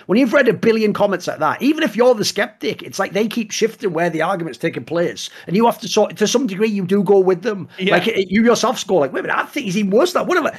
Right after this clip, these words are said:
Speaker 1: Even I've been sort of, like, skewed over here after th-,
Speaker 2: Yeah.
Speaker 1: a million of these convos gaslighting the fuck out of me. I, you're right, it does happen <laughs> eventually.
Speaker 2: Yeah, it, like, if, if you're like,
Speaker 1: <laughs>
Speaker 2: "I think Reckless is, like, the third best, like, A D carry in, in Europe," right? And then somebody tells you, "Well, I think he's the best in the world." It's like,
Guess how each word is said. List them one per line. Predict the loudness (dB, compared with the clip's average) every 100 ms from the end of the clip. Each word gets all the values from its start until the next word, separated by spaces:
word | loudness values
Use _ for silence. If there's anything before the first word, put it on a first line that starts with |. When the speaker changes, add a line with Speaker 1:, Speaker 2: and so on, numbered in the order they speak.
| -2
Speaker 1:
Even | 2 4
I've | 4 2 2
been | -2
sort | 0 0 2
of, |
like, | 0
skewed | -4 -8 -4 -2 4
over | 4 4 4
here | 2
after | 2 -4
th-, | -10 -2
Speaker 2:
Yeah. | 0
Speaker 1:
a | 4
million | 4 4 4 4
of |
these | 2
convos | 2 0 2 0
gaslighting | 2 0 0 -2 -2 -4
the |
fuck | -8 -8 -8
out | -6
of |
me. | -4
I, | -2 -4 -6 -6
you're | 0 2
right, | 2
it | 0
does | 2 4
happen | 2 0
<laughs> | -6
eventually. | -6 -8 -4 -6 -6 -18 -10 -4
Speaker 2:
Yeah, | -2 -2
it, | -4 -2
like, | -4 -2
if, | -4 -4
if | -4
you're | -2
like, | -2 -2 -2
Speaker 1:
<laughs> | -2
Speaker 2:
"I | -2
think | -2 -4
Reckless | -4 -4 -6
is, | -6
like, | -6 -6
the | -6
third | -4 -2 -2 -2
best, | -4 -4 -8 -4
like, | -4 -2
A | -4
D | -4
carry | -4 -2 -2 -2 -2
in, | -2 -2 -4
in | -4 -2
Europe," | -2 -2 -2
right? | -2 -4
And | -4 -2
then | -2
somebody | -4 -6 -4
tells | -4 -4
you, | -6
"Well, | -6 -2
I | -2
think | -2 -6
he's | -4
the | -2
best | -2 -4 -4
in |
the | -4
world." | 0 0 -2
It's | -4
like, | -6 -6